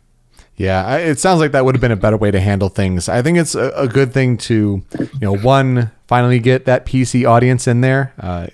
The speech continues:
you know, good to see that confirmed early, you know, from th-, those original trailers. Uh, but also to kind of future-proof it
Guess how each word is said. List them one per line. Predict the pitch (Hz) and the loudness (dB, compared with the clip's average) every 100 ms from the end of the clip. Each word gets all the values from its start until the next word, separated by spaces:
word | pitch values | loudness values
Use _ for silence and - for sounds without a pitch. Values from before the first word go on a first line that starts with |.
| _ | _
you | 95 | -10
know, | 87 85 87 - | -10 -10 -14 -6
good | 107 | -4
to | 107 | -4
see | 120 | 0
that | 113 110 | 0 0
confirmed | - 101 110 104 92 85 - - _ - | -2 -4 -2 0 -2 -6 -14 -20 _ -2
early, | 113 127 120 120 104 | 2 2 2 0 -2
you | 90 | -4
know, | 82 | -6
from | - 92 90 | -6 -6 -6
th-, | 87 95 - | -6 -8 -4
those | 98 92 | -4 -2
original | 101 92 87 | -4 -4 -4
trailers. | - 143 143 143 127 - - - - - | 0 2 2 2 -2 -12 -20 -20 -20 -6
Uh, | 127 113 110 - _ - | 0 2 2 -2 _ -2
but | 143 | 2
also | 160 170 - 143 127 113 | 2 2 2 2 2 0
to | 104 127 | -2 -2
kind | 143 143 | 0 0
of | 139 123 | 0 0
future-proof | - 135 123 95 - 92 - | 0 0 0 -4 -2 -4 -2
it | 82 | -6